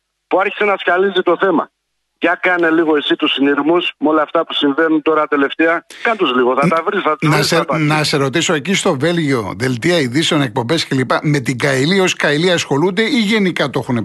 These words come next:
Speaker 2: πιάσει το θέμα;
Speaker 1: Φυσικά ασχολούνται. Είναι
Speaker 2: Ναι.
Speaker 1: το μεγαλύτερο σκάνδαλο που έχει ξεσπάσει τα τελευταία τριάντα χρόνια.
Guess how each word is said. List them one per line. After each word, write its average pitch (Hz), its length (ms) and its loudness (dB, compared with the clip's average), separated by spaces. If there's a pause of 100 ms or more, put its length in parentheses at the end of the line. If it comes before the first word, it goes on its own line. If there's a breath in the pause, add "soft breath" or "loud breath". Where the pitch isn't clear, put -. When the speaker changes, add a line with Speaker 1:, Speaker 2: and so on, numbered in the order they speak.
Speaker 2:
πιάσει - 300 -4
το 87 120 -6
θέμα; 73 280 -8 (340 soft breath)
Speaker 1:
Φυσικά 226 640 0
ασχολούνται. 135 800 0
Είναι 135 220 2
Speaker 2:
Ναι. 110 60 2
Speaker 1:
το 160 100 0
μεγαλύτερο 160 640 0
σκάνδαλο 160 580 0
που 135 140 -2
έχει 143 180 -2
ξεσπάσει 151 460 -2
τα 139 100 2
τελευταία 123 420 0
τριάντα 131 440 0
χρόνια. 110 380 2